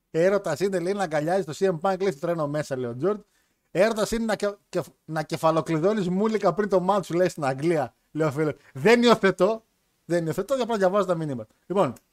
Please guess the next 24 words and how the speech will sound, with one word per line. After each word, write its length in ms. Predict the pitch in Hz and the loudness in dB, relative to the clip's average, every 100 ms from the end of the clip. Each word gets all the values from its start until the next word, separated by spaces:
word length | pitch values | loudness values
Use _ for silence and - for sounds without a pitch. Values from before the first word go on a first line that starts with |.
| _ - _ _ _ | _ -20 _ _ _
καλά 180 | 147 160 | 0 2
τα 140 | 180 | 2
λέγει 140 | 180 170 | 0 0
η 40 | |
κοπέλα 260 | 156 170 175 | 0 0 0
με 80 | 160 | 0
την 80 | |
ταμπέλα. 440 | 147 147 165 120 - _ | 0 0 0 -2 -10 _
Όχι, 260 | 175 - | -2 0
δεν 100 | 165 | 0
είναι 80 | 208 | 0
αυτό 160 | 175 147 | 0 0
έρωτας 340 | 131 123 117 | 0 0 -6
είναι. 240 | 143 208 - | -8 -10 -2
Έρωτας 400 | 180 208 175 170 | 0 0 -2 -2
είναι 120 | 170 | 2
ωραίος, 400 | 147 160 254 214 | 4 4 2 0
άμα 140 | 208 | -2
σε 80 | 190 | 0
νευριάζει, 320 | 175 151 226 | -2 0 0
να 80 | 202 | 2
μην 100 | 202 | 0
τη 60 | 185 | 0
μιλάς. 360 | 170 147 - | 0 -2 -4